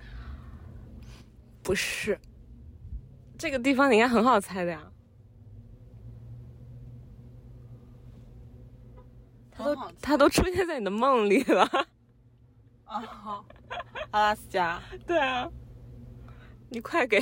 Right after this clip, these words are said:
Speaker 1: 听众朋友们讲讲你昨天晚上做的那个梦。
Speaker 2: 我梦到我们要一起开车去阿拉斯加，<laughs> 而且就是从洛杉矶开到一个地方过桥，过一个很长的桥就可以到阿拉斯加。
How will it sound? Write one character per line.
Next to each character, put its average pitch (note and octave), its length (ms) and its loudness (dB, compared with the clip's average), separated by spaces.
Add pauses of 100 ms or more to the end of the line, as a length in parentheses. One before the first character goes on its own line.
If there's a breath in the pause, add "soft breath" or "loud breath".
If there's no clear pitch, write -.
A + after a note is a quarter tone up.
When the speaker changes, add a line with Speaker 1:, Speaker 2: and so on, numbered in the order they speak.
(140)
Speaker 1:
听 A#3+ 180 -4
众 B3 100 4
朋 C4 100 2
友 G#3 60 2
们 G#3+ 140 2
讲 F3 240 0
讲 F#3 180 -2
你 G3+ 60 -6
昨 F3 140 4
天 A3+ 200 4
晚 - 140 0
上 G3+ 220 -2
做 G3+ 160 -2
的 F3 60 -4
那 F3+ 120 -4
个 F3 80 -6
梦。 F3 240 -10 (720 soft breath)
Speaker 2:
我 G#3+ 100 -10
梦 C#4+ 260 -4
到 B3 140 2
我 G#3 40 2
们 G3 140 -4
要 G#3+ 80 -2
一 C4 80 -4
起 F#3+ 160 -10
开 G#3 260 -2
车 G#3 280 -6
去 - 320 -12
阿 D#3+ 180 -6
拉 D3+ 160 -6
斯 - 160 -16
加， - 180 -14 (360)
<laughs> - 360 0
而 A3+ 180 8
且 C4+ 220 2
就 A3+ 120 0
是 B3 120 0
从 F#3+ 680 -8 (120)
洛 A#3 180 -4
杉 G#3+ 320 -6
矶 G#3 380 -2 (400)
开 G#3+ 180 2
到 G#3+ 140 8
一 F#3+ 60 2
个 F#3+ 60 2
地 G3 60 0
方 G3 200 0
过 A#3 200 6
桥， D#3 500 -2 (200)
过 G#3+ 120 2
一 G#3 60 2
个 G3+ 80 0
很 F#3+ 140 -8
长 E3+ 180 -8
的 E3+ 80 -6
桥 D#3 240 -4
就 F3+ 140 -2
可 - 180 -4
以 D#3+ 60 0
到 E3 160 2
阿 D#3 140 2
拉 D3 160 -2
斯 - 160 -10
加。 - 200 -8